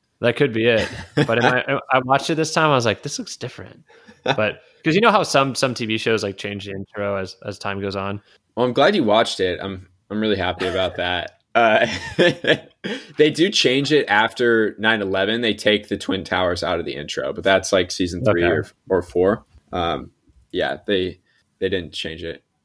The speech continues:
Speaker 2: What was I gonna say about, oh, so the, I mentioned my, the Josh Hasn't Seen a Sopranos Twitter account last time and how, like, the meme got the most likes. That was the meme that got the most likes. It was the Boromir meme where he's like, "One does not simply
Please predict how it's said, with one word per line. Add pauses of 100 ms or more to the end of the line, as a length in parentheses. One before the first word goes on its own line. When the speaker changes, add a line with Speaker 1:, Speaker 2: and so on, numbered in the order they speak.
Speaker 2:
What
was
I
gonna
say
about,
oh,
so
the, (160)
I
mentioned
my, (320)
the
Josh
Hasn't
Seen
a
Sopranos
Twitter
account
last
time
and (440)
how,
like, (300)
the
meme
got
the
most
likes.
That
was
the
meme
that
got
the
most
likes.
It
was
the (460)
Boromir
meme
where
he's
like,
"One
does
not
simply